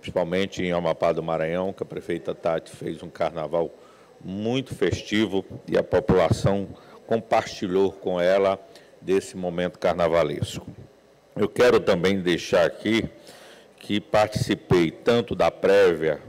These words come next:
do bloco, do Blocão do Nina, que participou no circuito oficial do Carnaval de Rua em São Luís pela primeira vez, um bloco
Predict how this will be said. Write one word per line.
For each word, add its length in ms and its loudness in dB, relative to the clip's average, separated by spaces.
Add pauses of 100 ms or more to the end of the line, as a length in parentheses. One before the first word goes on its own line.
(600)
do 140 -14
bloco, 1080 2
do 120 -4
Blocão 440 2
do 120 -6
Nina, 420 -4
que 180 -6
participou 1120 -2 (320)
no 160 0
circuito 560 2
oficial 560 4
do 120 2
Carnaval 480 2
de 80 -2
Rua 260 0
em 40 -8
São 260 -2
Luís 240 -2
pela 240 2
primeira 400 0
vez, 440 0 (380)
um 160 -10
bloco 580 2